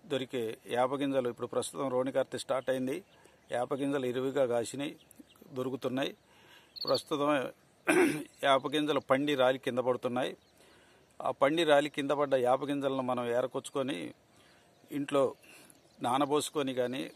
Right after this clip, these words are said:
లేత రోట్లో వేసుకొని కానీ దంచుకొని, మంచిగా జొన్నలు దంచినట్టు దంచి,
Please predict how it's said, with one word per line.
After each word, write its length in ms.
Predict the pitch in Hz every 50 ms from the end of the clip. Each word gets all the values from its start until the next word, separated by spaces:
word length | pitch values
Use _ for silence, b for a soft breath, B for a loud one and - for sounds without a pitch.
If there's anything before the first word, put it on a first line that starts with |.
| - 127
లేత 180 | 127 131 120
రోట్లో 360 | 135 120 131 143 139 - 143
వేసుకొని 380 | 143 131 - - - 135 123 123
కానీ 220 | 127 127 120 123 123
దంచుకొని, 720 | 113 120 123 123 123 - - - 139 127 120 107 107 - - _ _ -
మంచిగా 460 | 113 113 127 123 - 135 120 117 101 - - -
జొన్నలు 340 | 120 127 123 131 131 131 127
దంచినట్టు 440 | 127 131 123 - 131 123 123 110
దంచి, 460 | 104 120 120 120 - - 110 104 -